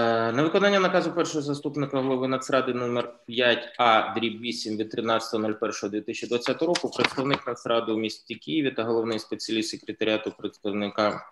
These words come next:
Національної ради у місті Києві здійснили планову виїзну перевірки тов Time Media, про що був складений акт номер сорок три від дванадцятого нуль другого дві тисячі двадцятого року, моніторинг від тридцять першого одинадцятого дві тисячі дев'ятнадцятого року у місті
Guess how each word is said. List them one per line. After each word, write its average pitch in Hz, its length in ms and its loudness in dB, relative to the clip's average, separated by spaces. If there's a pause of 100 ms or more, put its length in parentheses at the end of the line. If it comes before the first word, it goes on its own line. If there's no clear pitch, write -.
(120)
Національної 104 600 0
ради 101 220 0
у 101 40 0
місті 104 240 -4
Києві 147 220 2
здійснили 117 420 2
планову 127 440 4
виїзну 107 320 2
перевірки 123 500 -2
тов 131 300 -4
Time 107 200 4
Media, 82 360 -2 (540)
про 107 100 -2
що 123 140 0
був 117 160 -2
складений 117 380 2
акт 147 280 2
номер 107 240 2
сорок 113 380 0
три 139 160 4
від 101 180 0
дванадцятого 107 540 0
нуль 101 160 -2
другого 120 220 -2
дві 95 140 -2
тисячі 101 320 -6
двадцятого 101 600 0
року, 143 200 -4
моніторинг 104 560 -2
від 95 160 -2
тридцять 113 340 -2
першого 120 320 -6
одинадцятого 98 500 -6
дві 92 80 -6
тисячі 98 280 -10
дев'ятнадцятого 95 600 -4
року 85 180 -8
у - 20 -6
місті - 300 -4